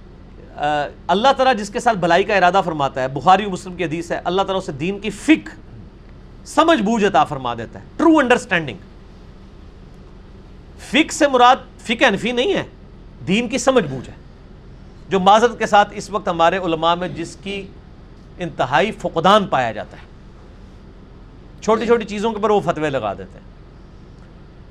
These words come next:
فقہ بہت ضروری ہے، حدیث کی انڈرسٹینڈنگ، نبی علیہ السلام کے مزاج کو سمجھنا، چیزوں کی انٹینسٹی کو سمجھنا، ریشو پروپورشن کو سمجھنا۔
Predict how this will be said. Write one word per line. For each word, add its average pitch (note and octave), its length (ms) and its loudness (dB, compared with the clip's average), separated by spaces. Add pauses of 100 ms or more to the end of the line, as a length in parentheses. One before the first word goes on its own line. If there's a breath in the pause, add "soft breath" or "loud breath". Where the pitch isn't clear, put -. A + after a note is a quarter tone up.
فقہ G#3+ 260 -4
بہت G3 220 4
ضروری G3+ 340 -4
ہے، - 80 -4
حدیث E3+ 380 -6
کی F#3 100 -4
انڈرسٹینڈنگ، F3 520 -6 (260)
نبی D3 180 -4
علیہ E3 100 0
السلام D#3+ 380 -2 (160)
کے D#3+ 80 -8
مزاج C#3+ 420 0
کو F3 100 -8
سمجھنا، D#3+ 420 -8 (1300)
چیزوں E3+ 280 -2
کی F#3 120 -4
انٹینسٹی F#3 440 0
کو G3+ 100 -2
سمجھنا، F#3+ 500 -6
ریشو G3 260 4
پروپورشن A#3+ 480 -2
کو F#3+ 80 -2
سمجھنا۔ G2+ 360 -12